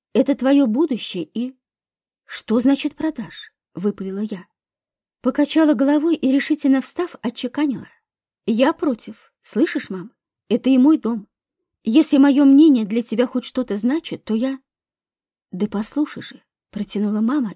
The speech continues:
и, кивнув на стул, скомандовала. "Сядь и выслушай. Новый дом роскошней и больше этого. А деньги от продажи этого дома пойдут в дело". "Какое дело?" — вспылила я и, прищурившись, процедила сквозь зубы. "Твой будущий муженек настоял.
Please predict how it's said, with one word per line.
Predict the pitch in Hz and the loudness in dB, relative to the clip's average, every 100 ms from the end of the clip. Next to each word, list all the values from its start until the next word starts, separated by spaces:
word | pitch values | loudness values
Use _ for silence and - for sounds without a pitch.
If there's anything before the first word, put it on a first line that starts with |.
| - | -4
и, | 233 | -4
кивнув | - 262 277 262 | 0 2 2 2
на | 254 | -2
стул, | 269 320 302 | -2 -4 -6
скомандовала. | - 262 262 175 170 214 _ _ _ _ _ _ _ _ | -4 -6 -4 -8 -16 -20 _ _ _ _ _ _ _ _
"Сядь | - 269 339 - | -4 0 0 -2
и | 269 | -6
выслушай. | 262 214 - - - - _ _ _ _ _ _ _ _ | -6 -8 -12 -20 -20 -20 _ _ _ _ _ _ _ _
Новый | 254 302 285 | 6 6 6
дом | 233 294 | 6 4
роскошней | 277 277 - 320 294 226 247 | 4 0 0 0 0 -2 -2
и | 254 | -2
больше | 220 311 311 202 | -2 -2 -4 -8
этого. | - 285 214 214 _ _ _ _ _ _ - | -8 -10 -12 -20 _ _ _ _ _ _ -4
А | 214 | -2
деньги | 202 311 269 | 6 6 8
от | 277 - | 4 0
продажи | 240 226 269 254 | -2 0 0 -2
этого | 233 226 208 | -4 -4 -4
дома | 269 311 208 | 0 -2 -2
пойдут | 202 202 220 | -4 -4 -4
в | 214 | -6
дело". | 233 294 220 - _ _ _ | -6 -6 -6 -14 _ _ _
"Какое | - 220 - 302 311 | -8 -8 2 4 6
дело?" — | 240 302 214 202 _ _ | 4 0 -2 -12 _ _
вспылила | - - 247 285 262 | -18 -2 4 4 4
я | 254 | 2
и, | 320 - | 2 0
прищурившись, | 262 262 - - 330 220 185 - | -2 -2 -2 -4 -6 -6 -10 -6
процедила | - 240 247 233 220 | -4 -2 -2 -2 -2
сквозь | - 233 214 | -2 -4 -4
зубы. | 262 214 - _ _ _ _ _ _ | -4 -8 -12 _ _ _ _ _ _
"Твой | - 233 | 0 2
будущий | 220 254 277 - | 2 2 0 2
муженек | 262 277 311 403 - | 2 4 4 2 -2
настоял. | 170 - 175 175 | -14 -14 -16 -16